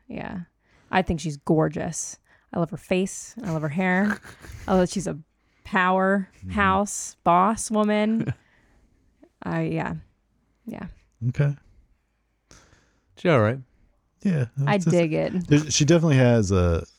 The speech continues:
Speaker 3: like, a fierceness to her.
Speaker 1: She does, and
Speaker 3: that,
Speaker 1: I
Speaker 3: that is attract-,
Speaker 2: She does.
Speaker 1: I
Speaker 3: that is
Speaker 1: love that.
Speaker 3: attract-, like,
Speaker 1: Yeah.
Speaker 3: the confidence and the fierceness she has
Speaker 1: Yeah.
Speaker 3: is attract.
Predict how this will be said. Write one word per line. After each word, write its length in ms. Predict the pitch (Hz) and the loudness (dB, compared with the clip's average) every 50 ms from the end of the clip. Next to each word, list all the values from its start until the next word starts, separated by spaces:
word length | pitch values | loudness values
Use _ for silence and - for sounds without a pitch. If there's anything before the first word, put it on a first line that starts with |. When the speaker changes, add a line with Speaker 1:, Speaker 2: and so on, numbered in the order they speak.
| _ - | _ -2
Speaker 3:
like, 140 | 95 87 82 | 0 0 0
a 60 | 76 | -2
fierceness 600 | - - - 98 101 98 - - 92 85 80 - | -2 2 4 4 4 4 2 0 0 -2 -2 -2
to 160 | - 85 82 | 0 2 2
her. 180 | 78 80 78 76 78 | 4 4 4 6 4
Speaker 1:
She 80 | - | 4
does, 400 | - 185 165 - - - 165 - | 4 4 2 2 -2 -6 -6 -2
and 120 | - 185 175 | 0 2 4
Speaker 3:
that, 140 | 175 175 180 | 4 4 2
Speaker 1:
I 140 | 180 180 | 2 2
Speaker 3:
that 140 | 180 220 113 | 2 4 4
is 160 | 131 139 135 | 4 4 4
attract-, 360 | 135 117 - - 131 113 107 101 | 2 2 4 4 4 4 6 4
Speaker 2:
She 60 | 107 | 4
does. 280 | 104 98 98 98 - - | 4 2 2 0 0 -2
Speaker 1:
I 80 | - 113 | 0 2
Speaker 3:
that 0 | |
is 60 | 101 | 4
Speaker 1:
love 120 | 101 101 98 95 | 4 6 4 4
that. 20 | - | 4
Speaker 3:
attract-, 360 | 90 85 80 76 73 78 - | 4 2 2 2 0 0 0
like, 160 | 90 85 85 | 2 2 2
Speaker 1:
Yeah. 240 | 82 78 92 87 85 | 4 4 4 4 2
Speaker 3:
the 60 | 82 | 2
confidence 500 | - 101 95 95 87 95 92 90 82 - | 2 2 2 2 2 0 0 0 -2 -2
and 80 | 90 78 | -6 -6
the 40 | - | -2
fierceness 400 | - 90 85 - - 80 78 73 | -2 -2 -2 -2 -2 -4 -4 -4
she 100 | 71 - | -2 -2
has 220 | 85 85 80 82 87 | 0 0 0 -2 -2
Speaker 1:
Yeah. 60 | 90 | -2
Speaker 3:
is 100 | 85 - | -2 -2
attract. 400 | - - 82 78 - _ _ | -2 -2 -4 -4 -4 _ _